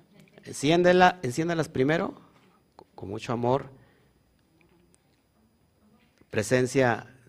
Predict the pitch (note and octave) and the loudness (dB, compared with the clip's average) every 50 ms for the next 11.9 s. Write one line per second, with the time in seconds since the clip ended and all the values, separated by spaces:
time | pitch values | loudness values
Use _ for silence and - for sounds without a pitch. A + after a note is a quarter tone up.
0 | _ _ - G#2+ G#2+ G#2+ A2+ B2+ C3 C3+ C#3+ D#3 F3+ D#3+ - - _ _ _ _ | _ _ -12 -8 -6 -2 0 0 2 0 0 -2 -6 -12 -20 -20 _ _ _ _
1 | _ _ _ _ _ _ _ _ _ _ _ _ _ _ _ _ _ _ _ _ | _ _ _ _ _ _ _ _ _ _ _ _ _ _ _ _ _ _ _ _
2 | _ _ - - - F#3 A3 C4+ A#3+ - A#3+ G3+ - A#3 C4+ C#4 A3 - - - | _ _ -12 -6 -4 -4 -4 -4 -4 -6 -8 -8 -8 -8 -8 -8 -10 -12 -16 -20
3 | - - _ _ _ _ _ _ _ _ _ - C3 D#3+ E3+ D#3+ - F3+ F#3 F3+ | -20 -20 _ _ _ _ _ _ _ _ _ 4 4 6 6 6 4 2 4 4
4 | D#3+ D3+ - - D3+ E3+ E3+ - - F3+ F#3 F#3 F3+ E3+ D3 B2 - B2+ A2+ G#2+ | 2 0 0 0 0 0 2 2 2 4 6 6 6 4 2 0 -4 -6 -8 -6
5 | - - C3+ B2 B2+ B2+ B2 D#3 D#3 D#3 D#3 D#3 D3+ C#3+ B2 A#2 B2 A#2+ - C#3+ | -6 -4 -2 -2 -2 0 0 0 0 2 2 2 2 0 0 -2 -4 -4 -2 -2
6 | C#3+ C#3+ C#3+ C3+ B2 A2+ A2 - - C3+ B2+ - D3+ C3 C3+ C3 - C#3 C3+ B2 | 0 0 0 -2 -2 -4 -6 -6 -6 -4 -4 -4 -6 -6 -8 -2 0 2 2 4
7 | A2+ A2+ A#2 - - - - - _ - - - - A#2 - - - C#3 C#3 C#3+ | 2 0 -4 -10 -16 -20 -20 -20 _ -20 -20 -16 -14 -14 -10 -4 0 2 2 2
8 | C#3 C3 C#3+ C#3 - - C#3+ C3 A#2 G2+ - - - - - - - - - - | 2 2 0 -2 0 2 2 2 2 0 -4 -10 -18 -20 -20 -20 -20 -20 -20 -20
9 | _ - - - - - - - - - - - - - - - - - - - | _ -20 -20 -20 -20 -20 -20 -20 -20 -20 -20 -20 -20 -20 -20 -20 -20 -20 -20 -20
10 | _ _ _ _ _ - D3 E3 E3 - G3 F3+ E3 - - A#2+ - - D3+ D#3 | _ _ _ _ _ -2 0 0 2 2 2 2 4 2 2 0 0 0 -2 -2
11 | C#3+ - E3+ E3+ E3+ D#3+ D3+ - D3+ C3 B2+ C#3 D3 D3 C#3+ C3 A#2+ | 0 2 2 2 2 0 0 0 -2 0 0 2 2 0 0 -2 -4